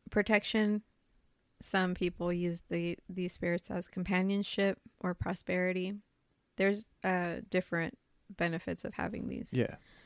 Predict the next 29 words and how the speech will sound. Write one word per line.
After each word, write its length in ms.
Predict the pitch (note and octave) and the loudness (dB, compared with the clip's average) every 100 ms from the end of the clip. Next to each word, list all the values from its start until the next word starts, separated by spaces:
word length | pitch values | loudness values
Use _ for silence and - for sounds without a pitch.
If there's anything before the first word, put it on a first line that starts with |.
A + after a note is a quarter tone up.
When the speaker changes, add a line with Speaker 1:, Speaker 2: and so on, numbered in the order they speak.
| - - _ _ | -20 -20 _ _
Speaker 1:
Basically, 420 | F#3+ F#3 F#3 F#3 F#3 | 2 2 2 0 2
you 140 | F3 | 2
get 160 | F3 F3 | 2 -2
to 100 | F3 | 0
take 220 | F3 E3+ | 0 2
advantage 480 | E3 E3 E3 E3+ E3+ | 2 2 2 0 0
of 180 | E3 - - | -2 -4 -8
the, 260 | - E3 D#3+ | -2 0 -2
their 460 | - F3 D#3+ D#3+ F#3 | 0 2 2 2 0
supernatural 720 | - G3+ F#3+ F3 F3 - E3 | 2 4 4 4 2 0 -2
powers, 680 | - E2+ - F3+ G#3+ - - _ _ _ _ - | 0 0 2 0 -2 -6 -12 _ _ _ _ -10
you 120 | F#3+ F3+ | -2 0
know? 160 | F#3 - _ _ _ _ F#3 | 0 -4 _ _ _ _ 6
They're 360 | G#3+ G#3+ A3+ | 8 10 8
said 320 | - - F#3+ | 6 4 2
to 120 | - F#3+ | 2 -2
see 260 | - G3+ | 2 2
and 120 | F#3+ | 2
hear 520 | F#3+ G3 F#3 F#3 G3 - _ | 0 2 4 4 0 -6 _
twenty 360 | - G3+ G#3 G#3 | 0 2 2 0
thousand 580 | - F3+ F3+ F#3 F#3+ | 2 4 4 2 -4
kilometers 600 | - F3+ F3 F3+ F#3 F#3+ | -2 0 0 0 0 -2
from 200 | - F#3+ | -2 -2
the 60 | F3+ | -2
home 340 | F3 F#3+ F#3+ | -2 -2 -2
that 180 | F#3 F3+ | -2 -4
they 100 | F3 | -4
stay 360 | F3 - F#3 F3+ | -6 -2 0 2
in 300 | G3 G#3+ | 2 0